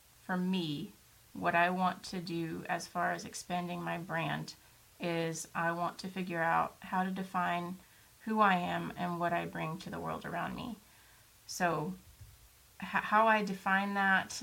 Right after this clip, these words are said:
um, how I communicate it, how I market it, that's still something I'm learning how to do.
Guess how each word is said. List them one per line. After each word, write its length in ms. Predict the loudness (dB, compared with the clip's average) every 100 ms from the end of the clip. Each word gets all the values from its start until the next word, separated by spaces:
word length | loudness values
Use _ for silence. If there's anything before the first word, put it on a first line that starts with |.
| -4
um, 260 | 0 0 0
how 300 | 0 4 6
I 100 | 4
communicate 640 | 2 -6 -4 -4 -4 -4 -2
it, 240 | -4 -4
how 200 | -2 0
I 120 | 0
market 480 | 0 0 -2 -2 -6
it, 260 | -4 -6 -10 -20 -20 -10
that's 180 | -8 -4
still 160 | -4 -2
something 360 | -2 -2 0
I'm 220 | 0 0
learning 380 | 0 0 0 -4
how 160 | -2 -4
to 100 | -4
do. 360 | -4 -4 -4